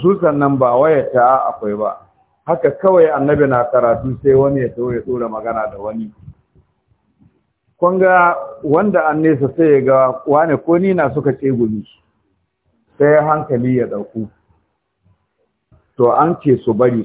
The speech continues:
sun kake bari, an yi, an yi su bari sun kake bari. Shi na Allah ya ce, "Baka yi gani ga wa'annan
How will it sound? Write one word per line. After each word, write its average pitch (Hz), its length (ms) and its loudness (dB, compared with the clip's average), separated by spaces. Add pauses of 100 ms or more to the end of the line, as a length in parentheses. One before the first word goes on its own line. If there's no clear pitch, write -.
sun 123 160 -2
kake 107 240 -6
bari, 98 240 -4 (240)
an 143 200 0
yi, 147 40 -4
an 147 180 -2
yi 151 240 -2
su 113 80 -2
bari 107 360 -2
sun 120 120 -4
kake 110 300 -10
bari. 120 160 -12 (720)
Shi 143 160 2
na 135 240 4
Allah 135 240 0
ya 120 80 -8
ce, 123 160 -2
"Baka 117 300 -2
yi 123 100 2
gani 139 360 2
ga 123 120 2
wa'annan 117 640 0